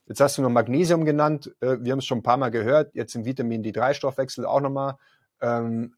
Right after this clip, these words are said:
einerseits brauchen wir auch Magnesium, um Vitamin D drei aufnehmen zu können.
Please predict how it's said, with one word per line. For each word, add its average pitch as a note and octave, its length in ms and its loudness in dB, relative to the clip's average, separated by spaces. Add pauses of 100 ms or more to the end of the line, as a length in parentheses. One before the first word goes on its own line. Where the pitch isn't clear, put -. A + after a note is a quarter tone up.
einerseits C3 760 0 (560)
brauchen C3 480 -2
wir F#3 180 0
auch - 380 -4
Magnesium, D#3+ 880 -4 (220)
um C#3 360 0 (120)
Vitamin B2 420 -4
D A2+ 100 -4
drei G#2+ 460 -4
aufnehmen A2 500 -2
zu - 120 -16
können. E3+ 420 -2